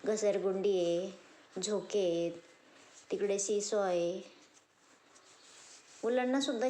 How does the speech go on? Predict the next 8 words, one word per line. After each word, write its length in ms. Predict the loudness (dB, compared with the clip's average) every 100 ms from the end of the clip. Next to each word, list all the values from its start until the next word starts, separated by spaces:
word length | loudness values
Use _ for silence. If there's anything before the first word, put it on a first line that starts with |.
| 0
छान 160 | -2
वाटतं. 420 | 0 0 -2 -4 -8 -8 -16
सुट्टीच्या 440 | -4 -4 -2 0 0
दिवशी 280 | 0 0
इथे 220 | 2 2 0
खूप 140 | -4
गर्दी 400 | 0 0 2 0
असते. 320 | 0 -2 -6